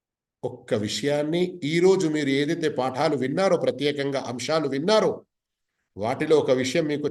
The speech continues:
చాలా స్పష్టంగా తెలిసిందే అనుకుంటాను. అదేంటి?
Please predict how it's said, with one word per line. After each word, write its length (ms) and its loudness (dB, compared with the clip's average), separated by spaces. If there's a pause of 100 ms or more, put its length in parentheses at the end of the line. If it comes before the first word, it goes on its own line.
చాలా 200 0
స్పష్టంగా 480 0
తెలిసిందే 460 0
అనుకుంటాను. 600 -4
అదేంటి? 640 0